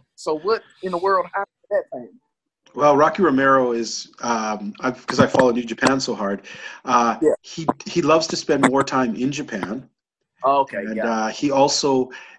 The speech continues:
Speaker 2: doesn't compete very much. He only
Speaker 1: Okay.
Speaker 2: wrestles occasionally because he's just feeling like with his age that he, he, he kind of, re-, well, the,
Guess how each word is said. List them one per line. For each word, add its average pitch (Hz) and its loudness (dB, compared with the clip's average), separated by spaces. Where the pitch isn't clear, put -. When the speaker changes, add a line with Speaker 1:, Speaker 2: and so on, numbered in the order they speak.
Speaker 2:
doesn't 139 2
compete 127 -4
very 101 0
much. - -14
He 135 -2
only 139 2
Speaker 1:
Okay. 131 4
Speaker 2:
wrestles 127 0
occasionally 127 -4
because 120 -2
he's 117 -4
just - -6
feeling 120 -2
like 113 -4
with 110 -4
his 107 -6
age 110 -4
that 101 -8
he, 101 -8
he, 143 -6
he 135 -10
kind 170 4
of, 151 2
re-, 147 4
well, 170 2
the, 170 -2